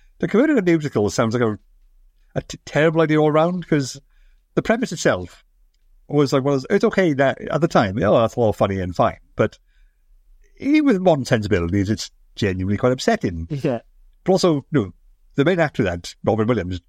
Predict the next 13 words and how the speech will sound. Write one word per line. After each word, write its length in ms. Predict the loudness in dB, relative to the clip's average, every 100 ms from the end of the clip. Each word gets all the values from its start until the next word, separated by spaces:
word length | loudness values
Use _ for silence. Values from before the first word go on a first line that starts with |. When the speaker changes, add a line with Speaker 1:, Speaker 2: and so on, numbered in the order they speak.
| _
Speaker 1:
died 320 | -2 0 0 -2
tragically. 560 | -2 0 -2 -2 -2 -4
<laughs> 40 |
Speaker 2:
Yeah. 280 | -8 -4 -2 -2 -2 -2 -2
Speaker 1:
So, 460 | -2 0 0 -2 -8 -8 -8 -10
so 160 | 0 2
to 140 | 2 -2
make 380 | 0 -2 -2 -8
the 140 | -4
whole 300 | 0 0 0
musical 400 | 2 2 2 2
about 180 | 2 2
his, 340 | 0 -2 -6